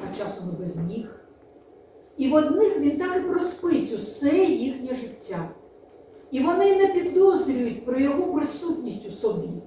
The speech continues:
В інших в Олені він пробудився ще в ранній юності. І тоді ж вона, відчувши в собі силу духу і боріння чи не богатирського,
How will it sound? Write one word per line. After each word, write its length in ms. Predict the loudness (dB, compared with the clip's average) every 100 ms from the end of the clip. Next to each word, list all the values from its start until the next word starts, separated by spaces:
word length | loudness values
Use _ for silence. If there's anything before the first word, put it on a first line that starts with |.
| -18 -20 -20 -20 -20 _ -20
В 300 | -20 -20 -16
інших 600 | -6 -4 -4 -8 -16 -18 -20 -20 -20 -20 -20 -20 -20 -20 -20 -20 -20 -20 -20 -20 -20 -20 -20 _ -20 -20 -20 -20 -20 -20 -16
в 160 | -6 -4
Олені 800 | -2 0 -2 -2 -8 -12 -12 -16 -14 -8
він 200 | -6 -4
пробудився 720 | -4 -2 -4 -6 -10 -12 -16
ще 240 | -14 -10
в 100 | -8
ранній 380 | -8 -8 -8 -10 -10 -10
юності. 440 | -12 -14 -20 -20 -20 -20 -20 -20 -20 -20 -20 -20 -10 -6
І 100 | -2
тоді 340 | 0 4 4
ж 180 | 4 2
вона, 560 | 2 2 0 -2 -6 -12 -20 -20 -8
відчувши 540 | -6 -4 2 2 2 -4
в 80 |
собі 600 | -4 -4 0 4 4 2 -2
силу 480 | -8 0 2 4
духу 500 | 2 2 2 2 0
і 80 | 0
боріння 760 | 0 0 2 2 2 0 0 -2
чи 180 | -2 -2
не 60 |
богатирського, 1120 | -2 -2 -2 -2 0 0 -2 -4 -6 -6 -8